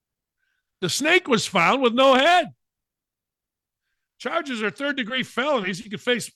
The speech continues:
five years in prison, five years probation, and a five thousand dollar fine. Listen to this. According to Petco, adult ball pythons measure four to five feet long, can live thirty years,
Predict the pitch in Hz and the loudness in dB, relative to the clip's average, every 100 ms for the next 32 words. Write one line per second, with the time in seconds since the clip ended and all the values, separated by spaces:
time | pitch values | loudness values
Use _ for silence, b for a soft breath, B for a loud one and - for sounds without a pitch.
0 | _ 233 277 226 247 247 196 160 220 254 | _ -6 -4 -4 -6 -6 -8 -6 -6 -6
1 | 185 196 226 233 220 226 - 196 151 208 | -6 -10 -6 -4 -4 -8 -8 -10 -4 -4
2 | 208 - 160 - _ _ _ - 196 151 | -4 -8 -14 -16 _ _ _ -8 -6 -6
3 | - 277 233 - 185 190 175 165 160 156 | -8 -6 -6 -6 -6 -6 -6 -4 -4 -4
4 | - 226 208 139 _ _ _ 226 - 226 | -6 -6 -4 -8 _ _ _ -6 -4 -2
5 | 269 285 160 - _ _ _ 240 285 196 | 2 2 0 -14 _ _ _ -2 -2 -2
6 | - 254 254 190 190 170 220 277 151 120 | 0 0 0 -2 -2 2 2 0 -2 -14
7 | - 196 220 226 240 - 190 233 - 151 | -2 2 2 2 -2 -6 -6 -6 -4 -4
8 | 160 151 185 175 160 226 240 220 - 208 | -4 -4 -4 -4 -6 -4 -4 -4 -4 -4
9 | - 208 190 156 156 190 165 180 202 - | -4 -8 -8 -4 -4 -4 -4 -4 -4 -4
10 | 226 226 196 208 190 143 156 | -4 -2 -4 -2 -2 -4 -8